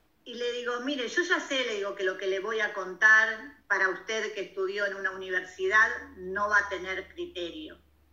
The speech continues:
Le digo, "Pero mire", eh, o sea, él tenía en la mano el laboratorio que nosotros habíamos llegado, por el cual, eh, indican la internación. Le digo, "Mire, bueno", eh, le digo, "son unas secuencias numéricas que actúan por vibración".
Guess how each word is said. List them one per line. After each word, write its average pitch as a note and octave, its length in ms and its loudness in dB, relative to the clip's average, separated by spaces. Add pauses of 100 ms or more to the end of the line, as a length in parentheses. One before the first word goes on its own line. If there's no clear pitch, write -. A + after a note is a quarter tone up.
(260)
Le G3 100 -6
digo, G#3+ 220 -4
"Pero B3 220 0
mire", G3+ 500 -6 (180)
eh, - 380 -18 (160)
o - 40 -20
sea, F#3+ 360 0
él G3+ 140 0
tenía B3+ 340 0
en G#3 60 -2
la G3 100 4
mano G3+ 240 4
el F#3 100 0
laboratorio F#3 640 0
que F#3+ 80 -4
nosotros G3 400 -8
habíamos F#3 400 0
llegado, G#3+ 480 4
por F3 120 -2
el F3 140 -4
cual, G3+ 220 4 (240)
eh, E3 380 -8
indican F#3+ 480 -4
la F3+ 80 -6
internación. F3 800 -6 (440)
Le G3+ 140 -4
digo, G#3+ 240 -4
"Mire, G#3+ 320 -6
bueno", F3 380 -4 (400)
eh, F#3 380 -2
le G3 120 -2
digo, G3+ 240 0
"son C#4 220 -2
unas C#4+ 200 4
secuencias B3+ 460 -4
numéricas C4 580 -4
que - 80 -4
actúan A3 420 -2
por F#3+ 160 -2
vibración". G3+ 880 0